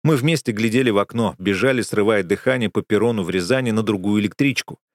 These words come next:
смотрели на её уходящий последний вагон. Сидели на рюкзаках полтора часа на тупиковом пути, курили, радовались аромату криозота, гудкам и голосу диспетчера, объявлявшего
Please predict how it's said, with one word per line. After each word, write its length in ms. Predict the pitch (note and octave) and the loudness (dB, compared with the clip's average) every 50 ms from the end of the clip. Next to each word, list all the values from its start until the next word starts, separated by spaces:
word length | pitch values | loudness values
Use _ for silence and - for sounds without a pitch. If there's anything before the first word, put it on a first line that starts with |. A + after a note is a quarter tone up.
| _ _ | _ _
смотрели 500 | - - D3+ D3 C#3+ - E3 E3 D3+ C#3 | -4 0 0 0 2 2 2 2 2 2
на 100 | C3 C3 | 2 2
её 180 | C3 C3 C3 | 2 2 2
уходящий 580 | B2+ - - A#2+ A#2 A#2 C#3 C#3 B2+ - - A#2+ | 2 2 0 0 2 2 0 0 0 0 -2 -4
последний 560 | - - G#2+ G#2 - - G#2 G#2 F2 F#2+ F#2+ | 0 0 -2 -2 0 -2 -2 -2 -2 -2 -2
вагон. 400 | E2+ F2+ F2+ D#2+ - E2 D#2 - _ _ _ _ _ _ _ _ _ _ | -2 -2 -2 -2 -4 -6 -8 -8 _ _ _ _ _ _ _ _ _ _
Сидели 400 | - - G3+ E3+ G#3+ G#3 F#3+ E3+ | -4 -2 0 2 2 2 2 2
на 100 | D3 D3 | 2 2
рюкзаках 560 | D3 C#3+ A#2+ G2 B2 B2+ - - D#3+ D3 - | 2 0 0 0 0 0 2 0 -2 -2 0
полтора 360 | - B2 G#2 - A#2+ B2 B2 | 0 -2 0 2 2 2 2
часа 380 | A#2 - A#2 G#2+ - - C#3+ C#3 | 0 -2 -6 -4 0 0 0 0
на 120 | C3 A2 | 0 -2
тупиковом 580 | - A2 - - G#2+ - C3+ C3 A#2+ A2 G#2 - | -4 -4 -4 -4 -2 0 2 2 2 2 0 -2
пути, 440 | - G2 - - - C3+ C3+ A#2 - | -4 -6 -4 -2 0 0 0 0 -2
курили, 540 | - - F#2+ F#2 G#2+ B2+ C3 A#2 G#2+ F#2 - _ _ _ _ | -4 -4 -2 0 2 2 2 2 2 0 -2 _ _ _ _
радовались 480 | A2 B2+ D3+ D3 C#3+ C3 A#2+ A2 - - | 0 0 2 2 2 0 0 0 0 0
аромату 400 | G#2+ G#2+ G#2+ B2 C3+ - - G#2 | 0 0 0 0 -2 -2 -2 -4
криозота, 680 | - - G2+ F2+ F2+ F2 F#2 C3+ C#3+ - - G#2+ F2 - _ _ _ - | -2 0 0 0 0 0 0 0 0 0 0 -2 -2 -4 _ _ _ -10
гудкам 640 | G#2 G#2 A2+ A2 - - - - B2 B2+ A#2+ G#2+ - _ _ _ | -4 -2 -2 -2 -2 -2 -2 0 0 0 -2 -4 -8 _ _ _
и 80 | - A2+ | -4 0
голосу 440 | A#2 C3+ D3 C#3+ C3+ A#2+ - - A2 | 2 2 2 2 2 0 0 -2 -2
диспетчера, 640 | G#2 A2+ - - - D3+ C#3+ - - - D2+ - - _ | -2 -4 -4 0 -2 -2 -2 -2 -4 -6 -8 -8 -6 _
объявлявшего 800 | G#2 G2+ G2+ G2+ F#2+ F#2 G#2+ A#2+ B2 - - - G#2 F#2+ F2+ | -4 -2 0 0 2 2 2 2 2 0 0 0 2 0 0